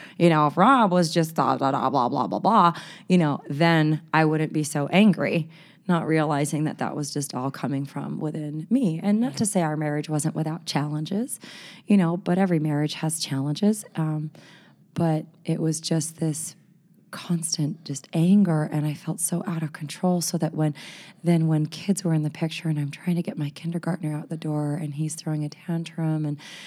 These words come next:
Speaker 1: it was just all these things that would just add up, and I would just get, like Byron Katie talks about, flying into these fits of rage. It was like that.
Speaker 2: Yeah.
Speaker 1: It was like that. And there were times when, even when I called my sister, I was like, "If I don't call my sister,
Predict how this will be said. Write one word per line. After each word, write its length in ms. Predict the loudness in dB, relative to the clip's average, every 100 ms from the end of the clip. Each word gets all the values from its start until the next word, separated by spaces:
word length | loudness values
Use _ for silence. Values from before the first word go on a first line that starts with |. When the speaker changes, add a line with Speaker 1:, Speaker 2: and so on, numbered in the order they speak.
| -6 4
Speaker 1:
it 60 |
was 120 | 4 4
just 140 | 2
all 180 | 4 4
these 220 | 2 0
things 280 | 2 4 2
that 120 | -2
would 80 | -2
just 140 | -4 -2
add 180 | -2 2
up, 200 | 0 0
and 120 | -2
I 180 | 0 2
would 160 | 0
just 460 | 0 -2 -4 -8 -4
get, 240 | -2 -2 -6 -20 -20 -20 0
like 180 | 0 4
Byron 300 | 4 4 4
Katie 240 | 4 2
talks 340 | 2 0 -4 -4
about, 240 | -6 -6
flying 400 | 0 2 4 4
into 160 | 4 2
these 200 | -2 -4
fits 360 | -2 0 0 -2
of 160 | -4
rage. 640 | -2 0 2 0 -2 -6 -10 -16 -20 -20 0
It 140 | 2 2
was 180 | 0
like 320 | 0 -2 -4 -4
that. 320 | -4 -4 -8 -20 -14
Speaker 2:
Yeah. 80 | -10 -8 2
Speaker 1:
It 120 | 4
was 200 | 6 4
like 280 | 4 2 0
that. 280 | -2 -2 0
And 160 | 2 4
there 100 | 4
were 120 | 4
times 360 | 2 2 2 0
when, 140 | 0
even 180 | 0 2
when 100 | 0
I 40 |
called 260 | -2 -2 0
my 120 | 0
sister, 500 | -2 -4 0 0 2 0
I 80 |
was 120 | 0 0
like, 160 | -4
"If 140 | -4 0
I 80 |
don't 180 | 2 2
call 220 | 2 2
my 100 | 4
sister, 640 | 2 -2 -2 2 4 4